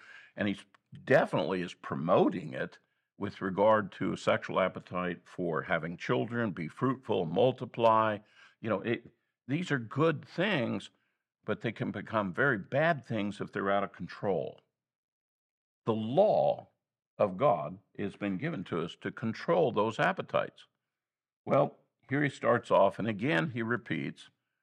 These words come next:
that in this nature of this sin, it begins from the heart. Your heart either is inclined to obey the Lord,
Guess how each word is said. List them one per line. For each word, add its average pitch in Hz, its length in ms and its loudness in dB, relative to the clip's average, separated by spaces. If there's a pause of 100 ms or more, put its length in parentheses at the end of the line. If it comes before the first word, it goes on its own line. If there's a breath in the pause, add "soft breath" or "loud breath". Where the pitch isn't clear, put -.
(220)
that 107 120 0
in 104 180 0
this 113 240 0
nature 110 440 0
of 95 140 -4
this 120 180 -2
sin, 90 600 -6 (560)
it 107 140 -4
begins 92 380 -2
from 98 220 -4
the 104 100 -2
heart. 131 320 -2 (1800)
Your 98 140 2
heart 123 440 6
either 101 320 -2
is 90 140 -4
inclined 95 540 0
to 82 140 -4
obey 104 280 -2
the 123 80 -4
Lord, 139 480 -4